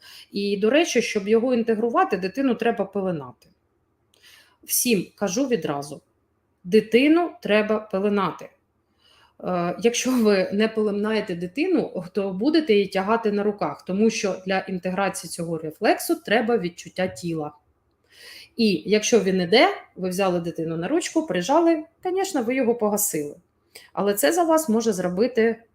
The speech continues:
пільоночка і одіялка. І повертаємося до патології, до патології цього рефлексу. Ось він у дитини є, а, вона перезбуджується, процес тормозіння не відбувається, і, м,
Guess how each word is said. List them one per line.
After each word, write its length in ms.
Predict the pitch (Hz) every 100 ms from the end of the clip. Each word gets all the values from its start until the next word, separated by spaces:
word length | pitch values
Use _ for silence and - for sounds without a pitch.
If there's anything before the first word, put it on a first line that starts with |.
| _ _ -
пільоночка 600 | 190 240 269 226 - 196
і 160 | 202 190
одіялка. 640 | 185 175 147 151 - - _ _ - - - - - - - _
І 300 | 214 240 247 - - _ _ _ _ _
повертаємося 800 | - 220 226 269 269 247 208 - 175
до 200 | 202 208
патології, 640 | 196 185 180 170 170 175
до 200 | 180 202
патології 540 | 202 202 190 160 160 156
цього 320 | - 170 165
рефлексу. 500 | 165 170 160 - -
Ось 280 | 247 247 -
він 160 | 185 180
у 60 |
дитини 440 | 170 170 175 170 185
є, 280 | 247 320 - _ _ _ -
а, 160 | 175 160
вона 240 | 190 196
перезбуджується, 920 | 180 170 165 175 160 202 233 - 285 285 - - - - -
процес 360 | 185 208 254 233
тормозіння 580 | 185 185 175 175 170
не 160 | 175 240
відбувається, 920 | 214 170 165 156 156 170 - 262 294 - _ _ _ -
і, 240 | 254 381 415 _ _ _ _ -
м, 180 | 175